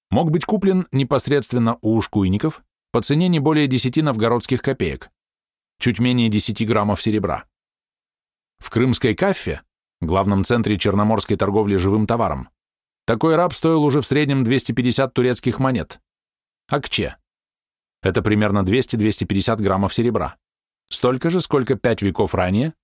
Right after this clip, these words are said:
в среднем стоил раб, продаваемый варягами из Киева грекам в Херсонесе. Вывезенный из Крыма раб в Османской империи или городах Италии продавался уже в пять-десять раз дороже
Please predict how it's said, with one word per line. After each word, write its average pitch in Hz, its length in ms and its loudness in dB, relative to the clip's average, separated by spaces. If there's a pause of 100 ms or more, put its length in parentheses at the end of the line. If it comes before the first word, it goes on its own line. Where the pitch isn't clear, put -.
(220)
в - 80 -12
среднем 127 380 2
стоил 117 320 2
раб, 139 200 -2 (160)
продаваемый 113 540 2
варягами 101 540 2
из 87 100 -2
Киева 147 380 0 (260)
грекам 107 420 0
в - 40 -12
Херсонесе. 107 680 -2 (1400)
Вывезенный 190 640 2
из 139 100 0
Крыма 156 340 2
раб 175 180 0
в 127 60 2
Османской 127 460 0
империи 120 400 2
или 107 240 -2
городах 104 400 0
Италии 139 300 0
продавался 135 500 0
уже 131 200 2
в - 80 -10
пять-десять 117 500 0
раз 131 180 0
дороже 127 460 -2